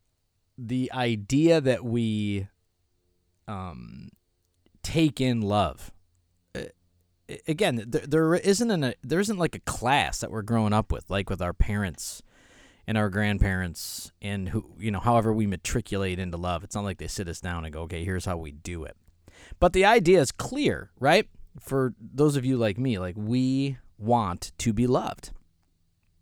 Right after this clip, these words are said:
You do. That's just, that's all there is to it. We, in, in love, there's all kinds of different,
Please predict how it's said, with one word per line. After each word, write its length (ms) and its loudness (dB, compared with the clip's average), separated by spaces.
You 140 6
do. 340 6
That's 220 -4
just, 260 -4
that's 220 0
all 140 4
there 140 -2
is 160 0
to 200 0
it. 180 -8
We, 340 0
in, 300 -4
in 220 -2
love, 440 4
there's 200 4
all 140 2
kinds 360 0
of 120 -6
different, 360 -2